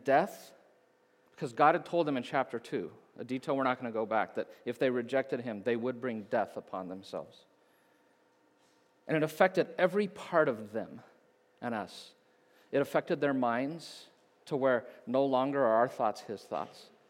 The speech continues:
It affected their bodies to where our bodies now get diseased and broken down and, and eventually die. It affected their emotions to where our emotions get all out of whack. Can I say whack in church? Is that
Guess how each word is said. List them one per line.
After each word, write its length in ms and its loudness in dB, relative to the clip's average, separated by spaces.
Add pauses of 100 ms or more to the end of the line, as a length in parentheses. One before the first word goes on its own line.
(380)
It 120 2
affected 400 2
their 120 4
bodies 520 2
to 100 -6
where 140 2
our 120 6
bodies 360 0
now 140 -2
get 200 -8
diseased 540 -8
and 120 -6
broken 320 -2
down 260 -2
and, 220 -8
and 140 -8
eventually 440 -8
die. 340 -2 (380)
It 120 2
affected 500 0
their 160 4
emotions 800 -4 (280)
to 120 -2
where 380 2 (440)
our 140 2
emotions 480 -2
get 160 0
all 180 2
out 100 2
of 220 -2
whack. 460 0
Can 100 -4
I 60 -4
say 160 -2
whack 380 -2
in 180 -12
church? 460 -12 (440)
Is 60 -14
that 160 -2